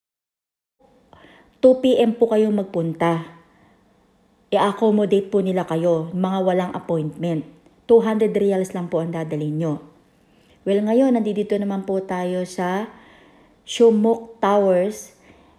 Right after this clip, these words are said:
ah, sa, para sa appointment ng passport ng kasamahan ko. Sa tapat lang po ito ng Lasigal.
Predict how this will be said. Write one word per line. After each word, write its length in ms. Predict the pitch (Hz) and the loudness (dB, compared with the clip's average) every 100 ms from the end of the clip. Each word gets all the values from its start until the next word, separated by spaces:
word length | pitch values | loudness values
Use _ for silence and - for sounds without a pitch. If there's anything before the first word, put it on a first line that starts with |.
| _ _ | _ _
ah, 320 | - 185 180 180 | -6 -4 -4 -4
sa, 160 | 190 | -4
para 320 | 190 190 190 | -2 0 0
sa 160 | 190 - | -2 -2
appointment 480 | 196 190 190 185 185 | -2 -4 -4 -6 -6
ng 160 | 175 | -8
passport 400 | 190 180 - 175 | -6 -6 -6 -6
ng 160 | 170 170 | -6 -8
kasamahan 400 | 170 185 185 190 180 | -8 -6 -6 -6 -4
ko. 160 | 170 | -6
Sa 160 | 170 190 | -4 -6
tapat 320 | 196 190 190 | -4 -4 -4
lang 160 | 202 190 | -4 -2
po 160 | 202 | -2
ito 240 | 175 190 180 | -2 -2 -4
ng 240 | 185 180 | -4 -4
Lasigal. 640 | 175 170 165 147 160 147 | -4 -4 -6 -4 -4 -4